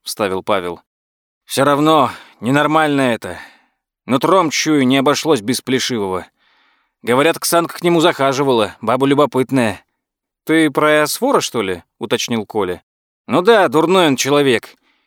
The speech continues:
И имя у него дурное. Псевдоним стопудово. Я тут, может, и псевдоним», перебил Иваныч, теребя в руках пустую кружку. «Только все одно,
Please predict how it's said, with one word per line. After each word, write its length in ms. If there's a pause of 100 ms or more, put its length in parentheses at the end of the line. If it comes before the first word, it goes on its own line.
(140)
И 60
имя 340
у 60
него 240
дурное. 560 (460)
Псевдоним 540
стопудово. 640 (520)
Я 160
тут, 200 (180)
может, 400
и 180
псевдоним», 760 (300)
перебил 480
Иваныч, 440
теребя 340
в 60
руках 340
пустую 420
кружку. 500 (840)
«Только 260
все 260
одно, 400